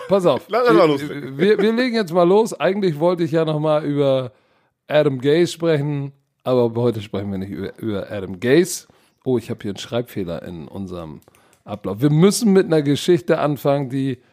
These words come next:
Speaker 1: die, die, äh, ich habe sie gesehen, habe gedacht, das ist doch wohl nicht, das ist, das ist ein Scherz.
Speaker 2: Sag es, ja genau, okay, gut.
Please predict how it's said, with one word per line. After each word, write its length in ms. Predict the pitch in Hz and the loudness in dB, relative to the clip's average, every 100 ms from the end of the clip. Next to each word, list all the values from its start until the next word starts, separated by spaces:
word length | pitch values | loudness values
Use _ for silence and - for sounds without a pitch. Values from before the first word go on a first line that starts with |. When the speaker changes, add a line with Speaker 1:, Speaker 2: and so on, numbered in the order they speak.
| _ _ _ _ _ _ 139 | _ _ _ _ _ _ -4
Speaker 1:
die, 180 | 147 117 | -2 2
die, 260 | 151 147 | 4 4
äh, 240 | - 147 135 131 - - 117 - | 2 -4 -6 -14 -16 -14 -10 -6
ich 240 | - - | -4 2
habe 160 | 180 185 | 2 2
sie 160 | 185 147 | 0 2
gesehen, 420 | 156 120 160 147 | 2 4 4 4
habe 140 | 143 | 2
gedacht, 260 | 135 135 127 | 0 0 0
das 120 | 135 | -4
ist 240 | - 147 - | -4 -6 -4
doch 180 | 123 127 | -4 0
wohl 200 | 131 120 | 0 2
nicht, 380 | 120 - - _ _ - | 0 -4 -14 _ _ -4
das 180 | 139 - | -4 -2
ist, 380 | 185 - 139 | -4 -6 -6
das 160 | 151 - | -6 -4
ist 180 | 180 - | -8 -8
ein 100 | 123 | -8
Scherz. 540 | 190 254 - - - _ - | -6 -4 -6 -12 -20 _ 0
Speaker 2:
Sag 260 | 160 165 | 2 2
es, 220 | 113 95 | 0 -6
ja 100 | 85 | -6
genau, 260 | 98 98 80 82 | -6 -6 -8 -14
okay, 180 | 101 | -14
gut. 280 | 85 85 - | -14 -16 -20